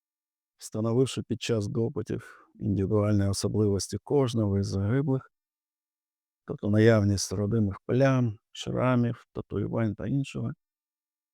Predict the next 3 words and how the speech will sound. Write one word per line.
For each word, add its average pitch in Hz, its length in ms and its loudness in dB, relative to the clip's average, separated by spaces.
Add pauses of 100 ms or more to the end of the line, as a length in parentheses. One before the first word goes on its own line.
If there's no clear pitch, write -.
(600)
безпосередньо 151 680 2
перед 143 200 4
впізнанням 135 760 4